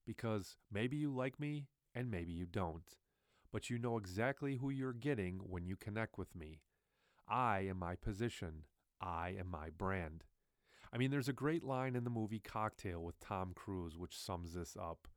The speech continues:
Near the end, a female friend asks him,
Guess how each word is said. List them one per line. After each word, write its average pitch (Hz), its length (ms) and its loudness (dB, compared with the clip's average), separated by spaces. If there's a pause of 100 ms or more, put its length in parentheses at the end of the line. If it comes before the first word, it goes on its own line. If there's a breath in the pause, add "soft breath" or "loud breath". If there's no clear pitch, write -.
(680 loud breath)
Near 151 200 4
the 151 160 4
end, 113 380 2 (440)
a 104 60 -6
female 117 460 2
friend 101 440 0
asks 95 420 -4
him, 87 280 -8